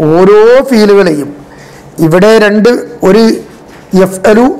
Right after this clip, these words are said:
അതുപോലെ ഒരു യൻസുറു, ഇത് രണ്ടെണ്ണേ ഇവിടെ കൊടുത്തിട്ടുള്ളൂ. നമുക്ക് ഈ അടുത്ത പന്ത്രണ്ടാമത്തെ പേജ് മറിച്ച് നോക്കിയാൽ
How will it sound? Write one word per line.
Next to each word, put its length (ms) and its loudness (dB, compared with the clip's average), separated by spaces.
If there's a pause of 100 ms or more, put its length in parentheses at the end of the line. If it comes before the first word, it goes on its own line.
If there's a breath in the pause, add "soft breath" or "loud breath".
(140)
അതുപോലെ 340 2 (100)
ഒരു 100 0 (100)
യൻസുറു, 440 -2 (600 loud breath)
ഇത് 160 -2
രണ്ടെണ്ണേ 440 0
ഇവിടെ 220 2
കൊടുത്തിട്ടുള്ളൂ. 500 -2 (640 loud breath)
നമുക്ക് 280 0 (120)
ഈ 40 0 (600 loud breath)
അടുത്ത 220 -2 (180)
പന്ത്രണ്ടാമത്തെ 760 0
പേജ് 280 0
മറിച്ച് 320 0
നോക്കിയാൽ 360 0